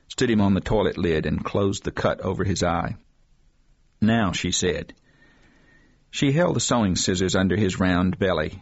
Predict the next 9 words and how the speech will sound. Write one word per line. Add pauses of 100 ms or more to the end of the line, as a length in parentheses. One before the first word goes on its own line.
(100)
and
he
felt
cold
down
there. (840)
"Look,"
she
said.